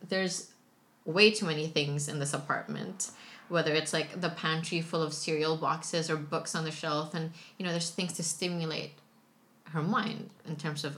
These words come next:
what she smells, what she hears, what she sees. So it's just being connected with her as well and just pointing things out and,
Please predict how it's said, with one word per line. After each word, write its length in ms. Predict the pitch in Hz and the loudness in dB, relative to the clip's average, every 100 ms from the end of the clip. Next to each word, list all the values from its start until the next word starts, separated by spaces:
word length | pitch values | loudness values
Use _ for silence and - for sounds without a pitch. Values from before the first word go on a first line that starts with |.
| - | -8
what 160 | 151 143 | -8 -6
she 100 | 160 | -4
smells, 500 | - 160 151 151 - | -4 -4 -4 -4 -4
what 120 | 151 | -6
she 100 | - | -8
hears, 260 | 160 151 147 | -6 -4 -6
what 80 | 147 | -8
she 140 | - | -10
sees. 320 | 147 - 269 - | -8 -6 -6 -6
So 80 | |
it's 120 | 160 - | -4 0
just 340 | 165 - 165 | 0 -2 -2
being 220 | 170 165 | -2 -2
connected 800 | - 170 170 - - 165 202 214 - - - - - - - | -2 -2 -2 -2 -2 -2 -2 -6 -8 -20 -20 -20 -20 -20 -8
with 280 | 170 170 165 | 0 0 2
her 140 | 170 151 | 0 2
as 220 | 147 151 | 0 0
well 260 | 143 156 190 | -2 -2 -2
and 140 | 170 | -4
just 260 | 160 - - | -4 -6 -4
pointing 360 | 147 147 151 147 | -4 -2 -6 -6
things 240 | 147 147 | -4 -2
out 260 | 139 147 160 | -2 -2 -2
and, 340 | 147 147 | -2 -4